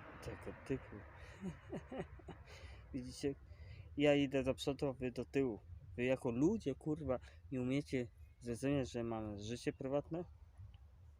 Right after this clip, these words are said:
Przecież to frajerzy jesteście, tego typu. No cóż. Wasza broszka, ból dupy dostajecie w chuj i to bardzo ból dupy, jak widzę,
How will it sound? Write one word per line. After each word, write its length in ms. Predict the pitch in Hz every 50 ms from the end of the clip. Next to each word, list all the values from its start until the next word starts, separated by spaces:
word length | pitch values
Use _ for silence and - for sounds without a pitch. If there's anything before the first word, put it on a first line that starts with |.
| - - - - - - - - - - - - -
Przecież 240 | - - 180 - -
to 100 | - 151
frajerzy 600 | - - - 131 117 104 98 92 87 92 90 87 - - - - -
jesteście, 540 | - 110 98 - - 98 90 - - - 98 - - - - - - - - -
tego 200 | - - - 95
typu. 320 | - - - - - -
No 280 | 104 117 131 135 120 104
cóż. 260 | - - 73 - - - - - - - - - - - - - - - - - - - - - -
Wasza 340 | 151 180 202 180 - 156 131
broszka, 480 | 123 135 135 - - - 131 123 120 - - - - - - - - - - - - - - -
ból 280 | 113 117 135 143 131
dupy 220 | 127 143 123 123 113
dostajecie 640 | - 113 107 - - 113 113 113 104 - - 113
w 100 | - -
chuj 280 | - - 120 117 120 -
i 140 | - - 151
to 120 | - - 110
bardzo 680 | 110 120 139 151 151 147 131 123 117 110 104 110 101
ból 360 | 101 101 104 110 110 107 104
dupy, 340 | - 117 101 - - 110 110
jak 180 | 113 107 98
widzę, 360 | 101 110 107 101 - 110 110